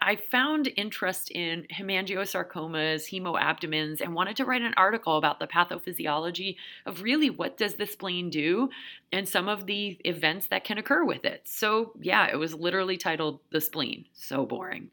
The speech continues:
I can't believe they published it. But I was thrilled. Here it was,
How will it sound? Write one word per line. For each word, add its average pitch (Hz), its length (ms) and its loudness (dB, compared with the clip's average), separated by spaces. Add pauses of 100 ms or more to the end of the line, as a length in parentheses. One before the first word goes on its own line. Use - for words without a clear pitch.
I 165 80 0
can't 165 240 0
believe - 220 -4
they - 100 -6
published - 360 -4
it. - 120 -6 (440)
But 226 120 2
I 220 120 10
was 208 160 2
thrilled. - 380 0 (220)
Here 254 340 2
it 254 100 2
was, 156 440 0